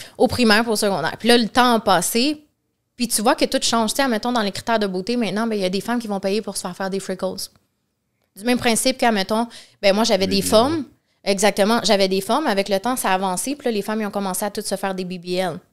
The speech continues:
Speaker 1: Fait que, tu sais, la beauté, la beauté de chaque personne, je sais pas comment dire. Moi, j'étais gênée à propos de ça, mais c'est rendu, admettons, maintenant un critère de beauté. Les femmes vont aller se faire des taches de rousseur, les femmes vont aller se faire des B B L.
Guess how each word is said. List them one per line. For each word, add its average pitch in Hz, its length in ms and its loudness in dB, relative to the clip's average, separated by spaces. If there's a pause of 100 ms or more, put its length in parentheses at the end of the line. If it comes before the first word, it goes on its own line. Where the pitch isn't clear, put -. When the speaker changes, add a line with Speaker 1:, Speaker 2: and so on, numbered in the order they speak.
(580)
Speaker 1:
Fait 196 80 -2
que, - 80 -8
tu 269 140 0
sais, 294 60 -10 (840)
la 196 160 -2
beauté, 196 420 -6 (560)
la 196 100 -6
beauté 202 220 -4
de 226 80 -2
chaque 202 220 -2
personne, 233 320 -6
je 208 60 -8
sais 190 100 -8
pas 262 80 -6
comment 202 180 -4
dire. 202 200 -2
Moi, 220 180 0
j'étais 220 180 -2
gênée 202 220 -2
à 220 80 -2
propos 202 220 -4
de 185 120 -2
ça, 226 240 -4
mais 196 140 -4
c'est 196 160 -2
rendu, 185 280 -4
admettons, 208 440 -4
maintenant 196 240 -6
un 208 140 -2
critère 202 300 -4
de 202 100 -2
beauté. 185 400 -6 (300)
Les 185 80 -20
femmes 190 220 -4
vont 196 60 -4
aller 190 160 -4
se 185 80 -6
faire 196 140 -4
des 190 120 -10
taches 190 200 -4
de 185 60 -2
rousseur, 196 340 -6
les 180 100 -6
femmes 202 220 -6
vont 208 100 -2
aller 202 140 -4
se 202 60 -6
faire 196 140 -2
des 196 120 -6
B 196 140 -8
B 202 180 -12
L. 202 240 0